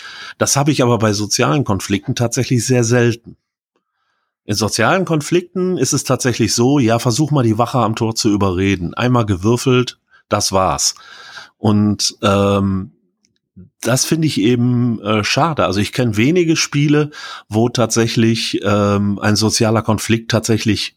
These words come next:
so ausgespielt werden kann, wie ein physischer Konflikt. Vielleicht dann mit anderen, ähm, ja, anderen Würfeln oder, äh, anderen Würfen oder mit anderen, äh, auf andere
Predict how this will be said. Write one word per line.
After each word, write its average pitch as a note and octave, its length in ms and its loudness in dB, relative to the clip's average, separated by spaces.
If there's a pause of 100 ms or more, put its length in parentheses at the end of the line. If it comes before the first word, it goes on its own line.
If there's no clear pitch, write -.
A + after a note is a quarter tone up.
(120)
so A2+ 400 2
ausgespielt A#2+ 800 0
werden G2+ 320 0
kann, G#2+ 340 -2 (540)
wie G#2 200 4
ein F#2+ 200 0
physischer B2+ 480 0
Konflikt. F2 500 -4
Vielleicht G2 400 0
dann G#2+ 220 2
mit G2+ 200 0
anderen, G2 640 0 (640)
ähm, F2 640 0 (180)
ja, F2 280 0
anderen F2+ 400 -2
Würfeln A2+ 640 2
oder, F#2+ 340 0
äh, - 20 -4
anderen F#2 400 0
Würfen C3+ 520 2 (400)
oder G2+ 320 2
mit F#2+ 220 -2
anderen, F#2 680 -2
äh, - 40 -10
auf F2 640 -2
andere F#2 480 0